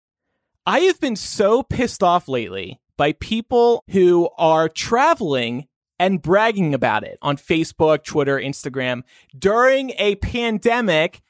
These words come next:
when cases are higher than ever in the United States, specifically when they have to take a plane somewhere. And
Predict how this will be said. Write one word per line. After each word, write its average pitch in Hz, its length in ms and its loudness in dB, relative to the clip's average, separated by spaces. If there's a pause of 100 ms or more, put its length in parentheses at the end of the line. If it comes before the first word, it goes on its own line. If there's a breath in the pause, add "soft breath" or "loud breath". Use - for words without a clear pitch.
(360)
when 233 320 0
cases - 680 -4
are 202 220 0
higher 226 400 0
than 214 260 -2
ever 226 400 0
in 214 220 0
the 226 60 -2
United 233 360 0
States, - 340 -2
specifically 311 640 -4
when 220 340 -2 (180 loud breath)
they 208 80 2
have 240 100 2
to 226 80 -12
take 226 160 0
a 190 60 2
plane 247 360 2
somewhere. 110 540 -4 (680 soft breath)
And 214 240 0